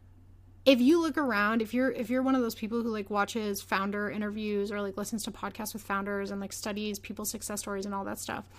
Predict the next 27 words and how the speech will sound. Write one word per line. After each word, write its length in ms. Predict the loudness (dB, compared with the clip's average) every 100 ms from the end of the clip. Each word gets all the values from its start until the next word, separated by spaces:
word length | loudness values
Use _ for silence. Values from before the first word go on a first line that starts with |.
| -20 -14 0
you'll 160 | 4
notice 440 | 6 6 6 2 -2
that 140 | -4
the 60 | -2
one 300 | 2 4 4
thing 160 | 4
that 80 | 2
a 80 | 0
lot 180 | 0 0
of 80 |
these 160 | -2 -2
founders 320 | 0 2 2
have 100 | 0
in 60 | -2
common, 260 | 0 0
especially 600 | 2 -2 2 0 2 2 2
female 460 | 2 2 4 2
founders, 520 | -2 -4 -4 -4 -6 -8
okay, 320 | -6 -4 -4 -8 -14 -18 -4 4
is 460 | 6 6 4 -2 -6 -20 -20 -20 -20 -20 -20 -20 -20 0
they 180 | 4 4
love 520 | 4 0 0 -2 -2
what 160 | -4
they 140 | 0 -2
do. 340 | 0 -2 -2
They 160 | -2 -4
found 520 | 0 2 4 4